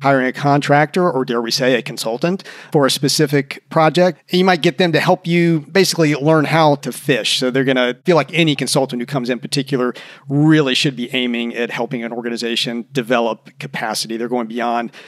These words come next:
what just a freelancer is gonna do for you. But even a freelancer can, can help teach you how to fish so that you are actually building that capacity in the organization using supplemental resources.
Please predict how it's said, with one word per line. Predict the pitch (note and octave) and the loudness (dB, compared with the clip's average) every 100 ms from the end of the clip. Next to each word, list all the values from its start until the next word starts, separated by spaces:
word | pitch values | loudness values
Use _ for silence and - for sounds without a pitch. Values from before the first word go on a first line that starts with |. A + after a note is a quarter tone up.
| - | -12
what | B2+ B2+ A2 | -2 -2 -2
just | A#2+ A#2 | -4 -4
a | A#2+ | -6
freelancer | - C#3 B2+ B2 A#2 B2 | -6 -4 -4 -4 -6 -6
is | A2+ | -8
gonna | B2+ A#2+ | -8 -8
do | A2 A#2+ | -6 -8
for | A2+ A#2 A2+ | -6 -8 -6
you. | A2+ | -4
But | C#3 | 0
even | D#3+ | 0
a | C3 | 0
freelancer | D#3+ D3+ B2 A#2+ B2 | 0 2 0 -4 -8
can, | A2 A2+ | -10 -12
can | - B2 | -10 -8
help | A2+ C3+ | -6 -6
teach | - D3+ - | -6 -6 -4
you | C3 | 0
how | D3+ | 0
to | C3+ | 0
fish | - E3 D3+ - - - - | 0 2 2 -2 -10 -18 -4
so | F3+ | 0
that | E3 F3 | 0 0
you | E3 | 2
are | F3 E3 | 4 4
actually | C#3 C#3 C#3 | 2 0 -4
building | B2+ C#3+ C#3 C3+ | 0 2 2 2
that | B2+ A#2+ | -2 -4
capacity | C#3 C#3 B2+ - C3 C3 | -4 0 0 -2 -4 -4
in | C3 D3 | -2 0
the | C#3 | 2
organization | C3+ C3 B2 C3 B2+ C#3 C3 B2 - - - | 0 0 0 0 0 -2 -4 -6 -12 -20 -4
using | D3 D3+ C#3 C3 C3 | 0 2 2 -2 -4
supplemental | - D3 C3 C3+ C3+ B2 | -2 0 0 0 0 0
resources. | D3 C#3+ D3+ D3+ E3+ D#3 | 0 2 2 2 0 -2